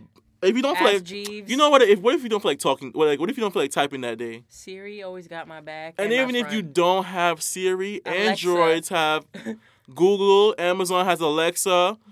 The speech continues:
Speaker 1: Like, you have so many options. So there really is no real excuse to be so dumb. So this boy named James Charles, which is the new face of CoverGirl,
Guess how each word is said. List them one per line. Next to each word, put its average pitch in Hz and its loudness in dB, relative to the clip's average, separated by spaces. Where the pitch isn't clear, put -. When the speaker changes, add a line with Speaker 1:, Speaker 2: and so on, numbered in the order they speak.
Speaker 1:
Like, 175 2
you 202 -8
have 208 0
so 190 0
many 180 0
options. 147 -2
So 170 -6
there 185 4
really 196 4
is 175 4
no 165 0
real 160 -2
excuse 165 -2
to 180 -10
be 151 -8
so 160 2
dumb. 127 0
So - -8
this 208 0
boy 160 2
named 143 -2
James 147 -4
Charles, 131 2
which 139 -10
is 131 -12
the 131 -6
new 143 -6
face 147 -4
of 135 -12
CoverGirl, 127 -2